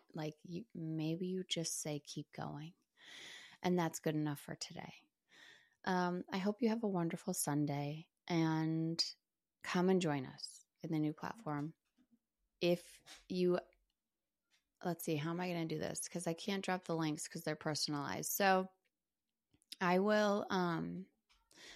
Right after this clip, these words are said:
check your email, check your spam. It's come from me. It's also come from My Kind of Sweet. So make sure that you have that link. You should have it. There's even, you guys, it killed my heart, but I used, you know, caution red and yellow colors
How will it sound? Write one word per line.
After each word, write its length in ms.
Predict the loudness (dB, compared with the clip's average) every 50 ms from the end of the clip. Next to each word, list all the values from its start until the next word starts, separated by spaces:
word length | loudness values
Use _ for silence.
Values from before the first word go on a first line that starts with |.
| -18 _ 0
check 280 | 4 4 4 4 4
your 120 | 4 4 6
email, 320 | 6 6 4 4 2 2
check 220 | 2 0 -2 0
your 100 | 0 -2
spam. 540 | -2 2 2 4 4 6 6 6 4 4 2 0
It's 160 | -2 -4 -4
come 240 | 0 0 2 2 2
from 580 | -2 0 2 4 4 4 4 2 2 2 4 4
me. 300 | 4 4 4 4 4 2
It's 140 | 0 0
also 220 | -2 -4 -4 -4 -4
come 200 | -4 -4 -4 -2
from 180 | -4 -4 -2
My 120 | -2 -2 -4
Kind 180 | -4 -4 -6
of 80 | -4 -4
Sweet. 400 | -6 -2 -2 -2 -2 -2 -4 -4
So 300 | 0 2 2 2 2 0 -4 -14 -18 -18 -18 -18 -18 -20 -20 -10 -2 2
make 200 | 2 2 4 4
sure 680 | 2 2 4 4 6 6 6 6 6 6 4 4 0 -2 _ _ _ _ _ _ _ _ _ _ _ -8
that 460 | 2 4 6 6 6 4 2 -4 _ _ _ _ _ _ _ -10
you 240 | -4 0 4 4 4
have 340 | 4 4 2 2 2 2 2
that 240 | 2 2 2 2 0
link. 380 | -4 -2 -2 -4 -4 -2 0
You 100 | 2 4
should 520 | 4 4 6 6 6 4 4 2 0 -2 -4 -8 _ _ _
have 280 | -4 0 2 2 2 4
it. 240 | 4 4 4 2 0 -8 -10 -10 _
There's 320 | -2 0 2 2 2 0 0
even, 360 | -2 -2 0 0 0 2 2
you 80 | 2 2
guys, 220 | 2 0 0 0
it 140 | -4 -6 -4
killed 320 | -2 0 2 2 2 0
my 120 | 0 0 0
heart, 300 | 0 0 0 0 0 -2
but 120 | -2 0
I 80 | 2 2
used, 560 | 2 2 2 2 2 2 0 0 -4 -8 -8
you 100 | -4 -2
know, 180 | 0 0 0 -2
caution 600 | -2 -4 -2 -2 0 0 -2 -2 -2 -2 -2 -2
red 400 | 0 2 2 2 4 2 0 0
and 240 | -2 0 0 2 2
yellow 360 | 2 2 2 2 2 0 -2
colors 800 | -2 -2 0 2 2 4 2 0 0 -2 -4 -4 -6 -10 -12 -16